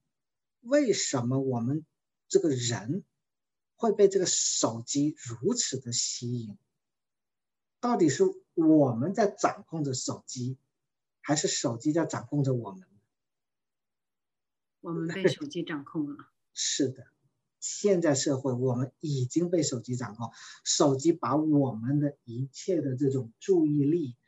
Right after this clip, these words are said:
Speaker 1: 我们的时间、我们的精力，甚至我们的生命都给吸过去了。这就是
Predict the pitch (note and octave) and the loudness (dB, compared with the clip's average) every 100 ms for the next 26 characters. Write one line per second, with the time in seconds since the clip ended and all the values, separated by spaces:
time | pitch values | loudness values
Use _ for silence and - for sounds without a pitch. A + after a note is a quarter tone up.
0 | _ D3 C3+ C3 C#3+ B2+ - - A#2 B2+ | _ 0 2 2 2 0 -4 -6 -8 0
1 | D3+ D3 C4+ A#2+ B2+ C#3+ B2+ - G3 A#3+ | 2 2 0 -2 0 0 -2 -4 -2 0
2 | C4+ A#3 A#2 _ _ _ _ - F3 D3+ | -2 -4 -8 _ _ _ _ -2 0 2
3 | D3+ B2+ A2 B2+ B2+ - E3 F3 G3 A3 | 0 0 -2 -2 -2 -2 -2 -2 0 0
4 | B3 C3 - _ _ _ _ _ _ C#3+ | 0 -2 -10 _ _ _ _ _ _ 0
5 | C3 - - - B2 B2 B2+ - A#2+ - | 0 2 2 2 -2 -4 -6 -8 -14 -20
6 | _ _ _ _ _ _ _ _ _ _ | _ _ _ _ _ _ _ _ _ _
7 | _ _ - C4+ G#3 F3 D3 - D#3 C3 | _ _ -2 2 2 2 0 -2 -2 -2